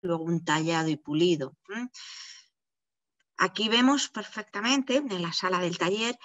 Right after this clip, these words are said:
y cómo, eh, están ensamblando ventanas,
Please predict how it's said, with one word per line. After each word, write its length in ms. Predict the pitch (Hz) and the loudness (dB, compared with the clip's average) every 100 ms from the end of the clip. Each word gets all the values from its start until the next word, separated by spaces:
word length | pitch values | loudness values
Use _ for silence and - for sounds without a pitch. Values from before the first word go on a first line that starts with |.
| - | -10
y 140 | 247 - | -8 0
cómo, 520 | 262 262 262 269 - | 4 6 6 4 2
eh, 260 | 196 196 185 | 0 -2 0
están 460 | 185 - - 208 220 - | -2 -4 -2 -2 -2 -2
ensamblando 1200 | 185 - 185 185 185 240 269 208 180 226 339 _ _ | -2 0 0 0 2 4 4 4 2 2 -2 _ _
ventanas, 880 | 160 196 185 208 233 151 - - | -4 -2 2 2 2 0 -8 -12